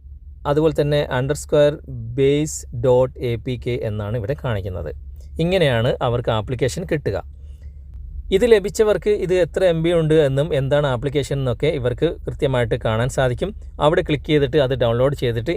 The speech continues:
ഇൻസ്റ്റാൾ ചെയ്യാനും വളരെ ഈസി ആയിട്ട് സാധിക്കും. എത്ര ദൂരമുള്ളവർക്കും ഈ ഒരു ആപ്ലിക്കേഷൻ്റെ സഹായത്തോടു കൂടി നമുക്ക് വളരെ ഈസി ആയിട്ട് നമ്മുടെ മൊബൈലിലുള്ള എല്ലാ ആപ്ലിക്കേഷൻസുകളും നമുക്ക് അയച്ചു കൊടുക്കാൻ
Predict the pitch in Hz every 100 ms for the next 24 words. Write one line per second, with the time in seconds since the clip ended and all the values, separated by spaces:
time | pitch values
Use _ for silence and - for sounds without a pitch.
0 | 135 113 135 127 123 117 143 220 - -
1 | - 151 196 220 208 147 143 151 156 127
2 | 110 165 214 - 131 107 98 85 - -
3 | - - - 151 180 - 254 233 208 202
4 | 196 170 170 147 147 165 - - - -
5 | - - 202 233 214 190 202 208 214 208
6 | 190 175 175 185 175 160 165 185 151 139
7 | 143 151 165 139 127 156 180 196 156 160
8 | 175 147 139 196 180 208 226 165 151 139
9 | 131 127 113 123 139 123 123 135 143 147
10 | 131 131 135 202 147 127 117 135 113 110
11 | - 135 117 123